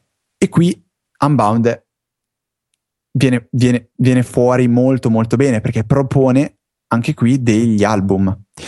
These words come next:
E quindi, eh, raggruppa le foto, sia se l'abbia-, ehm, io le ho divise in sottocartelle, quindi per lui ogni sottocartella è un nuovo album, e, eh, funziona perfettamente, cioè è quello che io cercavo,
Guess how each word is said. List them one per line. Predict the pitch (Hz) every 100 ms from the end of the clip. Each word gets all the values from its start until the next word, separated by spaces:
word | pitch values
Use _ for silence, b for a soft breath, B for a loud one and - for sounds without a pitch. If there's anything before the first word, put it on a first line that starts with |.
| B B B -
E | 131 123 120
quindi, | 120 175 160 127
eh, | 117 _ _ 123 120 113 113
raggruppa | 117 123 127 175 - 110 101 120
le | - 113
foto, | 117 117 101 135 196 _ _ _ _ _ _ _ _ _
sia | - 156
se | 160
l'abbia-, | 135 117 120
ehm, | - 120 113 113
io | 127 143
le |
ho | 131 117 110
divise | 113 117 120
in | 120
sottocartelle, | 120 113 110 107 120 104 107
quindi | 127 113 104 -
per | 131
lui | 123 139
ogni | 120 131 131
sottocartella | - 117 113 110 117 107
è |
un | 110
nuovo | 107 107
album, | 98 101 110 147 196 - B B B B B _ _
e, | 180 190 - _ _ _ _ _
eh, | - 120 113 107 98 -
funziona | 143 131 - 135 135 107 -
perfettamente, | - 127 135 131 123 - 113 113 107
cioè | 104 113
è | 113 117
quello | - 135
che | 139 139
io |
cercavo, | 123 131 131 135 113 117 139